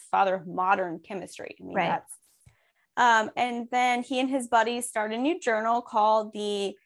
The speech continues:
Speaker 1: Annals of Chemistry
Speaker 2: Mm-hmm.
Speaker 1: in seventeen eighty-nine, which ended up being distributed internationally, had good success. And you know what I didn't do is I didn't check to see if this is,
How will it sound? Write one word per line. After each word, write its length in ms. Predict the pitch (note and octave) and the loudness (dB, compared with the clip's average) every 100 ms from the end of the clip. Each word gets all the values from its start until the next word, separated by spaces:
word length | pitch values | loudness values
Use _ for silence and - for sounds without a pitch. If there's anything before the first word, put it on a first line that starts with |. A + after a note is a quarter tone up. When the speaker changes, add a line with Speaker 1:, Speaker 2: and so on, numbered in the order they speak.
| _ _ _ _ _ _ _ _ _ _ _ _ _ _ _ _ _ F#3+ | _ _ _ _ _ _ _ _ _ _ _ _ _ _ _ _ _ -4
Speaker 1:
Annals 560 | G3+ A#3 C4+ D#4 D4 | 0 2 2 2 2
of 260 | - A3 - | 2 2 0
Chemistry 880 | - A#3+ G#3 - - E3 E3+ A3+ - _ _ - | -6 -4 -4 -6 -4 -4 -2 -6 -10 _ _ -2
Speaker 2:
Mm-hmm. 300 | G#3+ G3+ F#3+ | 0 0 0
Speaker 1:
in 140 | G3+ | 0
seventeen 500 | G3+ A3 G#3 G#3+ B3+ | 0 4 4 2 -2
eighty-nine, 880 | G#3+ A3+ C4 C#4 G3 E3+ F3 F#3+ A3 | 0 0 2 4 2 0 -4 -6 -4
which 220 | G3 G#3 G#3 | 0 0 0
ended 240 | G#3 A3 A3 | 0 4 4
up 160 | - | 4
being 160 | G#3+ G#3+ | 0 -2
distributed 640 | G#3 - G#3+ A3+ A3 G3 - | -2 -2 -2 0 0 0 -2
internationally, 880 | A3+ G#3 F3+ G3 G3+ G3 F#3+ F#3 F#3+ | -2 2 2 2 -2 -4 -4 -2 -2
had 300 | G3 F#3+ F#3+ | 2 2 2
good 160 | G3 | -2
success. 440 | - F#3+ G3+ G3 G3 - _ _ | -4 0 6 6 4 -6 _ _
And 120 | - C#4+ | 4 6
you 80 | |
know 120 | F4 G#4 | 8 8
what 100 | D4+ | 6
I 80 | |
didn't 320 | A#3+ F#4 A4 A#3+ | 6 4 4 4
do 320 | A3 A3 G#3 | 4 4 2
is 160 | A3 A#3+ | 2 4
I 160 | A3+ | 2
didn't 280 | A3+ D#4 C#4+ | 2 -4 -2
check 240 | D#4+ D4+ | -2 -2
to 80 | - | -4
see 300 | - A#3 A#3+ | -12 -4 -2
if 120 | A#3 | -2
this 220 | A3 G#3+ G#3+ | -4 -2 0
is, 420 | G#3 G3 - | 0 0 -8